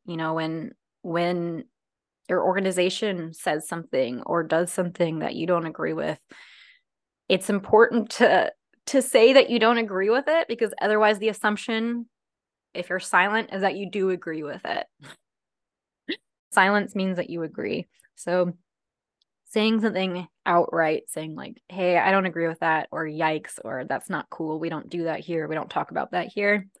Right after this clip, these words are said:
Those are really, really easy ways to create equity, equity within your workplace. In general, one of the easiest ways to be an ally or create a better workplace is by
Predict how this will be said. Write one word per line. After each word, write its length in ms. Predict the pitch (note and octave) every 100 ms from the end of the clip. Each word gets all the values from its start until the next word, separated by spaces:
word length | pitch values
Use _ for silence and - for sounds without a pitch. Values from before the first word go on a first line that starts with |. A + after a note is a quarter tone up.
| _ _
Those 180 | A3 A#3+
are 120 | A#3
really, 520 | F#3+ F#3+ A3+ A#3+ A#3
really 260 | G3+ F#3+ F#3
easy 320 | F3 E3 E3
ways 480 | D#3+ D#3+ D#3+ D#3 - - - - _ _
to 100 | -
create 300 | - F#3 D#3+
equity, 480 | - E3+ F#3 E3+ D#3+ _ -
equity 400 | F#3 F#3+ F3 E3
within 220 | E3 D#3+
your 140 | C#3+
workplace. 760 | - - - - - A3 - - _ _ _ -
In 240 | - G#3+
general, 420 | G#3 G#3+ G#3+ G3+
one 120 | F#3+ G3
of 60 |
the 120 | F#3+
easiest 440 | F#3 F#3+ F#3+ - -
ways 280 | F3 F3+ -
to 80 |
be 100 | E3+
an 140 | F3 E3
ally 460 | - E3+ F#3+ F3+ E3
or 140 | F3
create 240 | - F3+
a 60 | E3+
better 200 | E3+ E3+
workplace 720 | D#3 F3+ - - E3+ D#3 - - - - _ _ _ _ _
is 280 | - G3 F3
by 680 | - F3 E3 E3 E3+ E3+